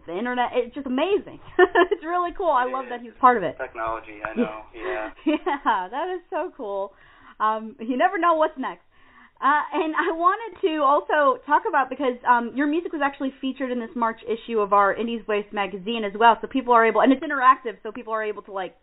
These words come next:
Speaker 1: go through the magazine and click on your, you know, click on your picture or the album cover, and it'll take you right to the, to your Spotify account, which is really cool. Um, but yeah, so people can find you on that,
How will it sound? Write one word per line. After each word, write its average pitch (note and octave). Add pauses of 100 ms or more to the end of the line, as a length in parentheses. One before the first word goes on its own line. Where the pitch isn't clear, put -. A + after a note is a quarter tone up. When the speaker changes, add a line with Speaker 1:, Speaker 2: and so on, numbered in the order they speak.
(100)
Speaker 1:
go A3+
through A3+
the G3
magazine F#3+
and E3
click G3+
on F#3
your, F3 (400)
you G#3
know, F#3
click C4+
on B3
your A3
picture B3
or G#3+
the G3
album G#3
cover, G3+
and F#3
it'll F3+
take F#3+
you G3
right F#3
to F#3+
the, E3+ (160)
to E3+
your F3+ (100)
Spotify B3
account, F#3+
which F3+
is G3
really F#3+
cool. F3 (440)
Um, G#3+ (120)
but A#3+
yeah, D4
so C4+
people E4+
can C#4+
find D4
you C4
on A3+
that, A#3+